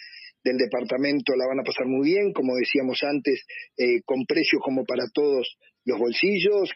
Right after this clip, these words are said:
con posibilidades del reencuentro, esa necesidad que tenemos uruguayos y argentinos, dada la particular relación que nos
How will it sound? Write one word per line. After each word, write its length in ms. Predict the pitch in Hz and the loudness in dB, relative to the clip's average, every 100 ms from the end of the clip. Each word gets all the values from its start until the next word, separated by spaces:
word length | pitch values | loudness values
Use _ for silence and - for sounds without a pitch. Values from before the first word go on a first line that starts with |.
| - | -4
con 260 | 139 131 | -2 -2
posibilidades 760 | 117 - - 127 123 143 151 135 | -2 -2 0 0 2 2 2 0
del 180 | 123 117 | 0 0
reencuentro, 640 | 120 120 147 170 175 165 | 0 0 0 2 0 0
esa 180 | 131 127 | 0 -2
necesidad 500 | 120 - 117 120 131 127 | -2 -4 -2 0 0 0
que 80 | |
tenemos 420 | 117 113 131 135 127 | -2 0 0 0 -2
uruguayos 400 | 113 113 127 123 | -2 0 2 0
y 60 | - | -2
argentinos, 500 | - 113 - 151 127 120 | -6 -4 2 2 2 0
dada 100 | 120 | 0
la 120 | 113 | -2
particular 640 | 120 113 117 104 120 123 | -4 -6 -10 -4 -2 0
relación 480 | 127 120 113 135 127 - - - - - _ | 0 0 0 0 -2 -4 -16 -20 -20 -20 _
que 100 | - | 0
nos 120 | 123 | 0